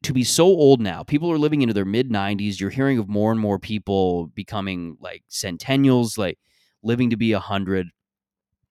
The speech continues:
Not the majority of people, but you're hearing more cases of it. And,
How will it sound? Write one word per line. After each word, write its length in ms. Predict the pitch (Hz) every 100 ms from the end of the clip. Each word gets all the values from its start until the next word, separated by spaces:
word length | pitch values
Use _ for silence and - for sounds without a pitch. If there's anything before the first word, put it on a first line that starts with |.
| -
Not 260 | 123 127 113
the 60 | 107
majority 420 | 98 101 104 98
of 100 | 90
people, 220 | 98 110
but 140 | 113
you're 120 | 117 120
hearing 300 | 131 127 113
more 180 | 104
cases 440 | 98 98 92 - 87
of 160 | 87
it. 140 | 87 - _ _ _ _ _ _ _
And, 320 | 135 147 143